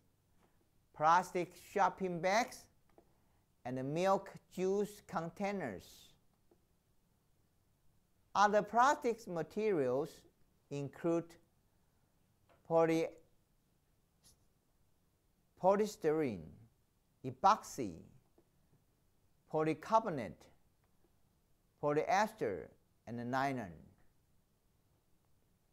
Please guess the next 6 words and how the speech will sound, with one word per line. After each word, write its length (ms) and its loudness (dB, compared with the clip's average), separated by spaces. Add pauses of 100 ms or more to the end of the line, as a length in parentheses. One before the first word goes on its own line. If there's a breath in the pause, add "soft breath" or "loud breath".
(1000)
In 160 -2
one 420 4
of 320 4
their 400 4
largest 580 6
application, 1040 -4